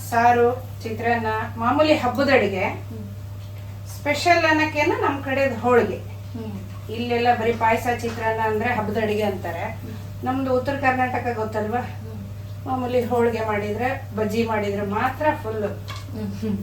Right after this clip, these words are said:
Speaker 1: ಉತ್ತರ ಕರ್ನಾಟಕ ಸ್ಪೆಷಲ್ ಅಡಿಗೆ.
Speaker 2: ಓಕೆ.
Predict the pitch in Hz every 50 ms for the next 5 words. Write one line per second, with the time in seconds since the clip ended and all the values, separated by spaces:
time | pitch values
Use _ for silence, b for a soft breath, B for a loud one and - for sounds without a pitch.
0 | - - - - - - - - - - - - - - - 233 214 - 233 208
1 | 208 208 202 190 196 - - 302 - - 240 220 202 - 220 208 202 196 190 196
2 | - - - - - - - - - - - - - - - - - - - -
3 | - - - - - - - - - - - - - - - - - - - -
4 | - - -